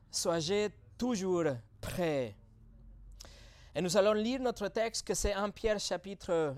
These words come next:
euh, trois, à partir de verset treize jusqu'au verset dix-sept. Mais aujourd'hui, on va nous concentrer sur le verset quinze et dix-sept, quinze à dix-sept. Donc un Pierre trois, verset treize au dix-sept.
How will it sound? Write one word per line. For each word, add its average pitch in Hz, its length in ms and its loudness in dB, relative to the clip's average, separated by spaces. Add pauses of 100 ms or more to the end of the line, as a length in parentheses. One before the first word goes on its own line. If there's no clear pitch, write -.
(100)
euh, 139 500 0 (100)
trois, 208 540 4 (400)
à 147 60 -4
partir 170 420 0
de 180 60 2
verset 175 380 2
treize 208 420 -2
jusqu'au 185 340 -2
verset 170 360 0
dix-sept. 226 680 -2 (540)
Mais 196 160 2
aujourd'hui, 185 480 -2
on 190 100 0
va 180 420 2 (280)
nous 160 160 -4
concentrer 180 880 0 (320)
sur 185 320 -2
le 160 240 2
verset 151 360 -2
quinze 156 460 -4
et 139 460 -2
dix-sept, 127 400 -6
quinze 180 300 0
à 151 80 -2
dix-sept. 117 560 -8 (420)
Donc 113 220 -10
un 180 180 -2
Pierre 175 260 -2
trois, 175 460 0 (340)
verset 131 300 -4
treize 165 680 -2 (160)
au 135 80 -2
dix-sept. 127 640 -6